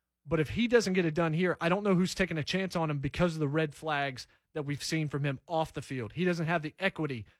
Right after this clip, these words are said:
that maybe a Marcus Mariota does. Now for the records. I've got the Falcons winning the division at eleven and five. The Saints taking a bit of a step back at ten and six, but also making the playoffs. The Panthers seven and nine, and I think maybe Ron is done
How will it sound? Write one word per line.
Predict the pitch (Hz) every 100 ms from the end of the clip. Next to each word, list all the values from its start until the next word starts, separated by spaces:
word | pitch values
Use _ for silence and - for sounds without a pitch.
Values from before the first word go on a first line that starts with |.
| _
that | 165 147
maybe | 160 151
a | 139
Marcus | 156 147 143
Mariota | 156 147 143 135 131
does. | 131 131 101
Now | 143 160
for | 170
the | 151
records. | 170 165 113 - - _ 156
I've |
got | 139 160
the | 175 _
Falcons | 220 233 208 - 143 135 151 - - _ -
winning | 151 196 185 175
the | 170
division | 165 202 180 139 - _
at | 151
eleven | 156 180 170
and | 160
five. | 190 180 127 117
The | -
Saints | 202 208 -
taking | - 185
a | 170
bit | 160 196
of | 170
a |
step | - - 175 -
back | 185 -
at | 170
ten | - 202
and | 180 156
six, | - 196 -
but | - 160
also | 175 175 180
making | 180 180 160
the | 131
playoffs. | 196 196 185 180 - - - _ _ _ _ 156
The |
Panthers | 143 202 208 190 165
seven | - 202 196
and | 185 175
nine, | 185 185 185 175 - _
and | 147
I | 170
think | 185 185 156
maybe | 156 165 185 185 185
Ron | 170 180 180 185
is | 160 185 175 139
done | 147 143 113 80